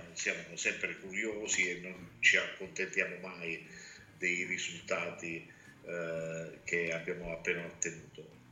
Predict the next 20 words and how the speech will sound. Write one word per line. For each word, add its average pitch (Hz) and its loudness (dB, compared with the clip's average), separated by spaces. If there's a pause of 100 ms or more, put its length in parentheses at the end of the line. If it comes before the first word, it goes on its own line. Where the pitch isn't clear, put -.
(320)
Peraltro 101 0
questa 120 4
missione 95 2
in 82 -2
particolare 85 -2
è 95 0
una 101 0
missione 101 4 (240)
economicissima 104 4
rispetto 87 -2 (460)
a, 85 -4 (140)
per 98 6
esempio, 98 6
Gravity 104 4
Probe 104 -4
B, 95 2 (340)
che 92 -2
venne 95 0
lanciata 95 2
con 85 -6